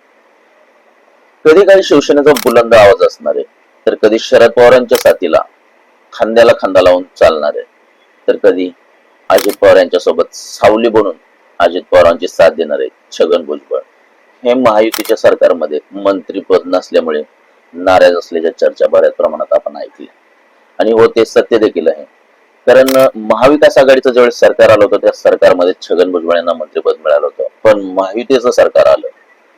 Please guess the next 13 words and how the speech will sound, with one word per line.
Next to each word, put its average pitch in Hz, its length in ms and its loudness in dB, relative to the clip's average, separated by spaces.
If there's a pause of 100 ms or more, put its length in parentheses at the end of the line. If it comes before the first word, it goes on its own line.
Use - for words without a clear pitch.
(120)
आणि 90 160 -4
महायुतीच्या 110 500 -2
सरकारसोबत 104 580 0 (100)
जेव्हा 98 260 0
अजित 95 300 -2
पवार 95 240 4
गेले, 90 260 -4
तेव्हा 90 300 -2
अजित 110 220 0
पवारांनी 120 460 2 (500)
त्यांना, 117 460 0 (400)
म्हणजे 95 240 -2
अर्थात 95 240 4